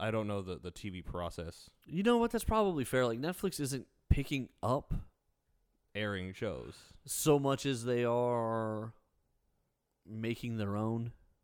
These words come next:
Speaker 1: Right, they're making their own, or they're picking up.
Speaker 2: Although they just picked, they have a great deal with C W. They get all the C W stuff.
Speaker 1: Well, right, and that's a, that's a, that's a deal that they've, they've,
Speaker 2: They've
Speaker 1: that's
Speaker 2: had
Speaker 1: a
Speaker 2: for a while.
Speaker 1: specific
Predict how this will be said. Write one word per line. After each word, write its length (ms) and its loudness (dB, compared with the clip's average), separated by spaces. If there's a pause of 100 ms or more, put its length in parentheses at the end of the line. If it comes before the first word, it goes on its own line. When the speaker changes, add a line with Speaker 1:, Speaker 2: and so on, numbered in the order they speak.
(280)
Speaker 1:
Right, 200 0
they're 100 -4
making 360 0
their 240 0
own, 420 2 (600)
or 180 -2
they're 160 -2
picking 360 -6
up. 280 -8
Speaker 2:
Although 280 10
they 100 8
just 220 0
picked, 260 2
they 120 0
have 140 2
a 60 0
great 240 4
deal 100 6
with 80 0
C 160 -2
W. 300 -4
They 100 2
get 120 8
all 100 10
the 80 0
C 160 0
W 260 -2
stuff. 280 -8 (120)
Speaker 1:
Well, 140 6
right, 240 4
and 100 -6
that's 220 -4
a, 60 -6
that's 260 -4
a, 80 -2
that's 220 -4
a 40 -8
deal 220 -4
that 100 -4
they've, 240 -4 (140)
they've, 200 -6 (340)
Speaker 2:
They've 100 0
Speaker 1:
that's 120 0
Speaker 2:
had 200 0
Speaker 1:
a 40 -8
Speaker 2:
for 140 0
a 60 0
while. 260 0
Speaker 1:
specific 500 -4